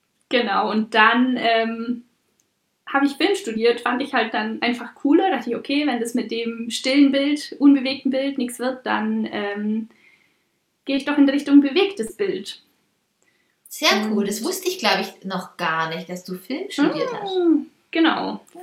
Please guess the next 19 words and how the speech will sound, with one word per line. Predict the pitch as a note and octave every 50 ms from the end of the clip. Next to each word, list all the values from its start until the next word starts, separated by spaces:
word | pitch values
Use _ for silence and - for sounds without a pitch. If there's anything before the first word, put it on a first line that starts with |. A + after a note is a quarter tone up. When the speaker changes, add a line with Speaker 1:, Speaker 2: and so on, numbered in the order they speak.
| A4 B4+ -
Speaker 2:
Hm. | - E3+ - -
Speaker 1:
Film | - - C#4 C#4+ C4
und | A#3+ A#3+ A#3+
Fernsehen, | - A#3+ A#3 A#3 A#3 B3 A#3+ - F#3 F#3 G3 G#3 B3 E4 G#4+ - - _ _ _ - - - - - _ _
sozusagen. | - - A3 G#3+ G#3+ - G#3+ G#3+ - G3+ G3 F#3+ F#3+ F#3+ G3 F#3+ F#3+ G3+ G3 - _ _ _ _ _ _
Speaker 2:
Sehr | - - - G3+ F#3 F3+ - -
cool. | F3+ E3+ D#3+ D#3 D#3 D#3 - - _ _ _ _ _ _ _ _ _ _ _ _ _ _
Und | - G#3+
dann | B3+ D4
bist | E4+ F4 E4+
du | D#4
aber | C#4+ C#4+
doch | D#4 F4 E4+ C4+ C#4+
wieder | D#4 D#4+ C#4+ - -
irgendwie | D4+ C#4 D#4 D4 C#4+ -
zurück | - C#4+ C#4 D#4 - - -
zum | - - C#4+ C4+ C4 C4 C4+ C4+ C4+ C4 - -
stehenden | - - - - C4 B3+ A#3 G#3+ G3+ F#3 E3+ E3 E3
Bild. | D#3 E3+ E3+ E3+ G3 B3+ C4 - -